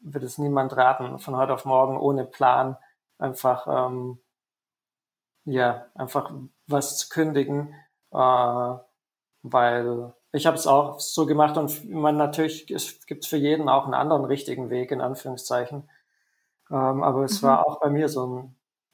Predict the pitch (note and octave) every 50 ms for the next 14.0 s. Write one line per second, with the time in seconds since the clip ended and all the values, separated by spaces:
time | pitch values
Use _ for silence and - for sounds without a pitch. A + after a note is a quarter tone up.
0 | _ - B2 B2+ C#3+ D#3 D#3 - - C#3 C3+ C3 C3 C3 B2 - - - C3 B2
1 | C3 D3 D3 - C#3 B2 B2 A#2+ - - D3 C#3+ D3 - - C#3+ B2+ A#2+ B2 C3
2 | C3 B2+ B2 C3 C3+ C#3 C3+ - - - C3+ C3 - - C3+ C#3 - - C#3+ C#3
3 | C3+ C3 B2+ B2+ C3+ C#3+ C#3 C#3 - _ _ _ _ _ _ _ _ _ _ _
4 | C3+ C3 B2 B2+ B2+ B2 C3 C3 B2+ C3 C3+ C3 B2+ B2 B2+ - _ _ _ _
5 | C#3+ C3+ C3+ C#3 C#3 C3+ C3+ C3+ - - C#3 C#3 D3 C#3+ C#3 C3 - B2+ B2 B2
6 | B2+ B2+ B2+ B2+ B2 B2 C#3 C3 - - - - - - - - - _ _ _
7 | - - - D#3 D#3+ D#3 - F3 D#3 D3+ B2+ B2+ B2+ B2+ B2+ B2+ B2+ - B2+ -
8 | - C3+ C3 B2 B2+ B2 A#2+ - - C#3 C3 - C3+ - - - - _ _ _
9 | _ _ _ _ _ _ C3 A#2+ - - - - - C#3+ C#3+ C#3 - - B2+ -
10 | - - D3 C#3 C#3 C#3+ C#3+ C#3+ C3 A#2+ A#2 B2 - A#2 A#2 A#2 A2+ - C3 A#2+
11 | A#2 A#2 A#2 A2+ A2+ A2+ _ _ _ _ _ _ _ - A#2+ A#2+ A#2 A#2 B2+ B2
12 | A#2+ - - C#3 B2+ - - C3 B2+ - B2+ C3 - A#2+ A#2 C3 B2 A#2+ - -
13 | - - B2+ B2 - - D3 C3+ - B2+ B2 A#2+ B2 A#2+ B2 - - - - -